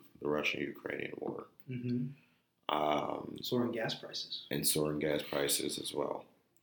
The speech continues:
Speaker 1: And I can see that there could potentially become politicians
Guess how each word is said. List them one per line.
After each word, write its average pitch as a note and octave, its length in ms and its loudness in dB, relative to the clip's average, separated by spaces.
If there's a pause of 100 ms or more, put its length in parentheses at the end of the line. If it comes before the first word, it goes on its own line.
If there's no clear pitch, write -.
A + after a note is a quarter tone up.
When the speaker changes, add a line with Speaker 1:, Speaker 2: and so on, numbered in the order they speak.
(440)
Speaker 1:
And D2+ 460 6
I E2+ 200 12
can F2 360 4
see D2+ 800 6 (880)
that D#2+ 400 8
there F#2 220 10
could G#2+ 200 8
potentially G2+ 580 6
become G2 440 2
politicians F2+ 920 0